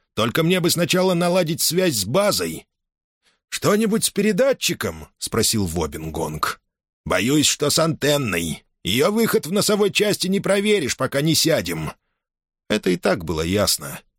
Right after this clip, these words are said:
Вся носовая часть, разгерметизировавшаяся при ударе, была наглухо перекрыта автоматическими щитами. «Проще будет воспользоваться аппаратурой на Аларме», —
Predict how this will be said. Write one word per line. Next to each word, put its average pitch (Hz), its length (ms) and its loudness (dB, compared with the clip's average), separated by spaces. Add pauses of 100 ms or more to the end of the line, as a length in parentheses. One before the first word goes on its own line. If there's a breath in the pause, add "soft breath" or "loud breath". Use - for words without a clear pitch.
(260)
Вся 233 220 -2
носовая 127 460 2
часть, 139 560 0
разгерметизировавшаяся 98 1300 0
при 92 160 -2
ударе, 87 640 -2
была 113 260 0
наглухо 123 480 0
перекрыта 104 540 -2
автоматическими 92 800 -2
щитами. 78 760 -2 (720)
«Проще 120 380 0
будет 117 280 0
воспользоваться 120 760 0
аппаратурой 123 580 2
на 123 140 0
Аларме», — 123 720 0